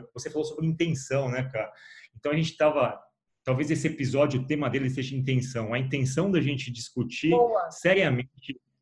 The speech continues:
Speaker 1: os algoritmos e avaliar essa predisposição cognitiva que a gente tem. A intenção da Margaret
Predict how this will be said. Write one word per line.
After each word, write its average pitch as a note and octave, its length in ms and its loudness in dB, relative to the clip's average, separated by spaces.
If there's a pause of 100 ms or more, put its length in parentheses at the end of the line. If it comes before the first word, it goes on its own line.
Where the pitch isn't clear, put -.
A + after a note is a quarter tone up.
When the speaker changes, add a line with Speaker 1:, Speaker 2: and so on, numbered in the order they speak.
Speaker 1:
os A#2 160 -8
algoritmos A#2+ 840 -2
e B2+ 60 2
avaliar A#2 640 2
essa A2+ 160 -8
predisposição A#2+ 680 -6
cognitiva A2+ 520 -4
que - 80 -12
a - 20 -14
gente G#2 180 -14
tem. B2+ 240 -10 (520)
A C3 60 0
intenção E3 500 2
da F3+ 140 2
Margaret C3 420 0